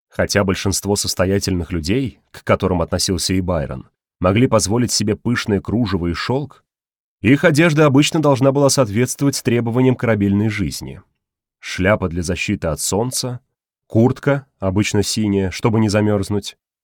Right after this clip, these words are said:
шейный платок, вытереть лоб, и матросские, особого кроя, брюки. Эти брюки, как и его куртка, были укорочены, чтобы не путаться в веревках,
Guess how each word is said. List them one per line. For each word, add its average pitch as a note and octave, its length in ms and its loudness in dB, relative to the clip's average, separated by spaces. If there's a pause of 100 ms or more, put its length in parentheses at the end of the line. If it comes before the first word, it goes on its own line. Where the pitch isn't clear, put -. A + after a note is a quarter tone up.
(100)
шейный D3 420 4
платок, A2+ 600 -2
вытереть G2+ 480 0
лоб, G#2 240 -2 (500)
и B2 120 6
матросские, A2 840 0
особого F#2 480 -2
кроя, G#2 400 -4
брюки. A2+ 640 0 (880)
Эти F#2+ 220 -2
брюки, A#2+ 500 -4
как G#2 160 -6
и F#2+ 60 2
его F#3+ 160 2
куртка, - 560 -10
были A2 260 0
укорочены, B2 600 -2
чтобы A2 260 0
не A2+ 80 0
путаться G2+ 380 -6
в F#2 40 -4
веревках, A2 640 -2